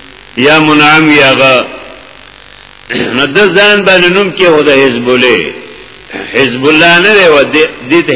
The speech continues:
حزب الله وایي. اری، دا حزب الله. شیخ القرآن رحمت الله علیه دې ته به حزب الله وي. دا حزب الله ډله ده. حزب الله خو هغه دي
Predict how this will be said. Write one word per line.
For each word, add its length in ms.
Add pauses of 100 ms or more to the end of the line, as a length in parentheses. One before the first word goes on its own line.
حزب 280
الله 280
وایي. 260 (320)
اری، 420 (960)
دا 180 (300)
حزب 340
الله. 520 (600)
شیخ 160
القرآن 520
رحمت 320
الله 200
علیه 440 (460)
دې 160
ته 80
به 120
حزب 340
الله 240
وي. 240 (460)
دا 120
حزب 320
الله 220
ډله 360
ده. 220 (1800)
حزب 420
الله 400 (280)
خو 80
هغه 340
دي 200